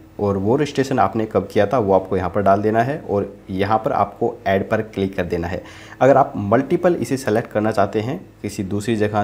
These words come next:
तीसरी जगह, चौथी जगह आपने रजिस्टर किया हुआ है, तो इन सबको one by one सेलेक्ट करके ऐड पर आपको क्लिक करते जाना है। अगर आपने यहाँ पर कहीं पर भी अपने बिजनेस को रजिस्ट्रेशन नहीं किया है, तो इसे आप खाली भी छोड़ सकते हैं। इसके बाद हम नीचे जाएंगे,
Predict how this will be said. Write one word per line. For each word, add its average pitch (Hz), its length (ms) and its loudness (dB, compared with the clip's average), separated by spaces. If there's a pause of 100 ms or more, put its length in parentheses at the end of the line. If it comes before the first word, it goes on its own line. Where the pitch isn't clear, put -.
(120)
तीसरी 104 240 -4
जगह, 101 280 -2
चौथी 98 320 -6
जगह 101 220 -2
आपने 101 240 -2
रजिस्टर 98 320 -4
किया 101 200 -2
हुआ 98 180 0
है, - 140 -2 (340)
तो 107 100 2
इन 104 140 0
सबको 104 420 -2 (240)
one 117 200 2
by 139 220 6
one 110 160 0
सेलेक्ट 95 440 0
करके 117 360 0 (140)
ऐड 95 200 0
पर - 120 2
आपको 98 260 2 (120)
क्लिक 104 220 0
करते 92 240 -2
जाना 82 200 -2
है। 80 220 -8 (260)
अगर 156 200 6
आपने 151 280 2
यहाँ 113 380 0
पर 117 160 0
कहीं 110 260 -2
पर 143 140 -2
भी 135 80 2
अपने 143 220 0
बिजनेस 120 320 -2
को 117 100 0
रजिस्ट्रेशन 107 420 0
नहीं 101 360 -2
किया 120 200 2
है, 139 140 -4
तो 131 160 -2
इसे 98 220 -2
आप 98 200 0
खाली 95 240 -4
भी 98 120 -4
छोड़ 92 260 0
सकते - 280 -10
हैं। - 220 -10 (160)
इसके 131 220 -2
बाद 107 180 4
हम 107 140 0
नीचे 98 280 -2
जाएंगे, 131 360 2